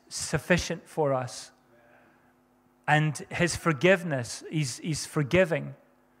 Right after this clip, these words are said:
And he always makes a way for us to go back to him and repent and ask for forgiveness and to be made to, to start again.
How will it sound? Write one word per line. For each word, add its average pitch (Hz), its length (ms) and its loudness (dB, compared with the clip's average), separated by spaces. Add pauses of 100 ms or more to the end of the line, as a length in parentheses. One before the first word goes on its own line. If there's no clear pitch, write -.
(580)
And 156 160 2
he 196 240 6
always 185 480 6
makes 165 320 -4
a 151 60 2
way 151 240 0
for 156 180 -6
us 139 140 -2
to - 120 0
go 135 140 0
back 156 340 2
to 170 80 -4
him 135 280 -2
and 139 160 -2
repent 151 460 0 (100)
and 139 100 -4
ask 156 260 0
for 180 120 -2
forgiveness 147 680 -2 (260)
and 151 140 -2
to 196 140 6
be 175 300 0
made 180 580 -2 (1040)
to, 185 140 0
to 185 200 -4
start 180 380 4
again. 131 340 -2